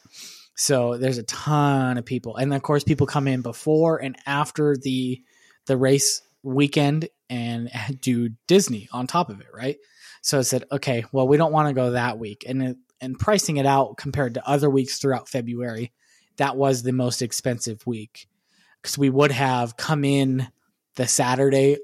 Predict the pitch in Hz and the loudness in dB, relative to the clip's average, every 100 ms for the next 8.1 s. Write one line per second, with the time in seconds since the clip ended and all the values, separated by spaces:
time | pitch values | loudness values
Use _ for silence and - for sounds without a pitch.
0 | - 131 127 135 127 131 135 131 131 131 | -6 -2 0 0 -2 0 2 2 0 -4
1 | - _ _ _ - 131 147 143 156 143 | -8 _ _ _ -4 0 2 0 -2 0
2 | 143 147 151 147 156 156 _ _ _ _ | 2 2 2 0 0 -4 _ _ _ _
3 | - 120 113 - - 117 113 113 - 123 | -6 -4 -2 -2 -2 -2 -2 -4 -2 0
4 | 113 107 - 117 117 123 123 127 123 120 | 0 -4 -6 -2 2 2 2 0 0 0
5 | 127 127 131 117 107 - 151 - 151 131 | 2 2 0 -2 -6 0 2 2 0 0
6 | - 120 127 127 - _ _ _ _ _ | -2 -2 0 -2 -6 _ _ _ _ _
7 | _ _ _ _ _ _ 131 117 110 120 | _ _ _ _ _ _ 0 0 0 -2